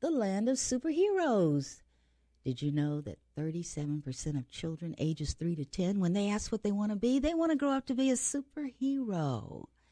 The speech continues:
However, some children have their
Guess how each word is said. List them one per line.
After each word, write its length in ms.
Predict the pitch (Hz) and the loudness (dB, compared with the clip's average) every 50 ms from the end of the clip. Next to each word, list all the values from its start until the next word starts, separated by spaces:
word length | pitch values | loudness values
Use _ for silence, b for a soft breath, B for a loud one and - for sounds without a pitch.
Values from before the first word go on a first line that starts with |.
| b b b b b b b b - | b b b b b b b b -2
However, 580 | 160 143 147 143 151 156 143 120 - - - - 135 | 0 2 2 2 2 0 -2 -4 -8 -12 -14 -16 -14
some 400 | - - - - 170 214 240 226 | -10 -6 -2 0 0 2 0 -2
children 580 | - - 170 180 196 196 175 - 120 117 117 | -2 -4 -6 -4 -4 -4 -6 -6 -6 -6 -4
have 300 | 120 131 143 127 120 123 | -4 -4 -4 -4 -4 -6
their 180 | 123 131 127 120 | -6 -6 -8 -8